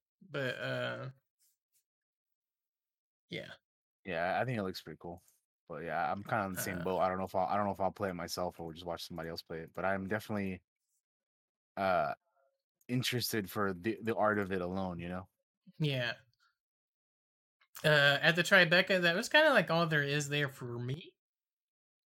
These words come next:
Speaker 1: There's not, there wasn't really much. They only showed off, like, one, two, three, four, five, six, seven.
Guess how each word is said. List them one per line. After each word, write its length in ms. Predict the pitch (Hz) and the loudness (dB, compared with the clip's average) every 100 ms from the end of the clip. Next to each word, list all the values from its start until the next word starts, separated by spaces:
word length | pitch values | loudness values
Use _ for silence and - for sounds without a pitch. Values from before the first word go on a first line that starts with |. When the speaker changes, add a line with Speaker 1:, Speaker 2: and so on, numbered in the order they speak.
| - | -8
Speaker 1:
There's 160 | 143 | 2
not, 240 | 175 240 165 | 2 2 0
there 80 | 180 | -2
wasn't 400 | 196 302 480 269 | 0 0 2 4
really 160 | 269 | 6
much. 220 | 196 160 - | 8 6 6
They 80 | 294 | 4
only 140 | 359 | 4
showed 200 | - 220 | 6 8
off, 220 | 196 214 | 8 6
like, 340 | 160 135 127 - _ _ _ | 4 2 0 -8 _ _ _
one, 260 | - 160 160 | -8 -4 -4
two, 240 | 156 143 | -4 -6
three, 480 | 131 139 127 123 120 _ _ | -8 -8 -8 -8 -12 _ _
four, 220 | 127 117 | -14 -12
five, 340 | - 120 117 - | -12 -10 -10 -10
six, 400 | 123 - - - _ _ | -10 -10 -16 -20 _ _
seven. 260 | - 127 | -16 -16